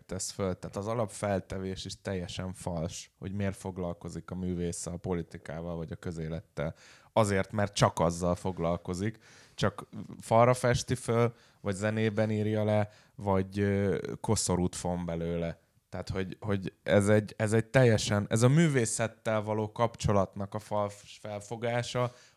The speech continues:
ami visszara vit-, vitethető ahhoz, hogy, ö, hogy milyen művészeti oktatás van ma Magyarországon.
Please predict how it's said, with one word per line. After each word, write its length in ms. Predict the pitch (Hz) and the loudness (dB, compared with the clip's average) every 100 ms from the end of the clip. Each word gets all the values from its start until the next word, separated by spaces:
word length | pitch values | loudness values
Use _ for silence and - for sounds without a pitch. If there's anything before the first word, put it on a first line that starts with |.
| _ | _
ami 300 | - 185 151 | 0 2 4
visszara 640 | 151 151 - 123 110 110 - | 4 4 4 2 2 2 0
vit-, 320 | 113 117 - 113 | -2 -4 -4 -6
vitethető 760 | 113 117 104 - 107 - 110 | -4 -4 -4 -4 -6 -2 0
ahhoz, 300 | 104 98 - - | 0 -2 -6 -4
hogy, 280 | 98 95 92 | -2 -2 -4
ö, 340 | 95 98 95 - | -2 -2 -4 -6
hogy 220 | 101 95 | -8 -6
milyen 520 | 101 95 90 90 92 - | -2 0 -2 -4 -8 -8
művészeti 560 | 98 87 - 87 - | -6 -4 -6 -8 -8
oktatás 600 | 85 - 82 - 87 - | -10 -10 -14 -10 -10 -10
van 160 | 85 85 | -10 -8
ma 140 | 85 | -6
Magyarországon. 840 | 90 78 78 76 - 50 50 50 | -6 -6 -8 -8 -8 -8 -6 -10